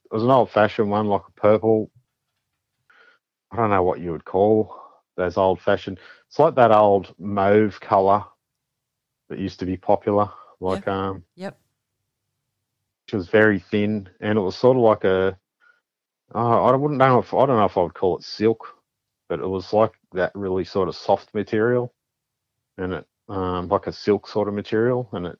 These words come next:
Speaker 1: yeah, it went right down to her ankles, and you could see sort of the straps around the neck. And as she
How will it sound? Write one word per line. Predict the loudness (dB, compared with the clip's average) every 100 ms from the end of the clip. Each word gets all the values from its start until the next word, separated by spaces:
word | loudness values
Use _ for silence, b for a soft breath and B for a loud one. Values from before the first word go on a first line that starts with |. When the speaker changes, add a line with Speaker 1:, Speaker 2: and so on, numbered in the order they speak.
| _
Speaker 1:
yeah, | -4
it | -4
went | -4 -4
right | 0 0
down | 0 -6 -6
to | -6
her | -6
ankles, | -4 -6 -6 -6
and | -6 -10
you | -8
could | -10
see | -2 -2 -2
sort | -4 -6
of |
the | -6
straps | -12 -6 -6 -6 -12
around | -8 -8
the | -8
neck. | -8 -8 _ _ _ _ _ _ _ _ _ _ -16
And | -12 -4
as | -4
she | -4 -10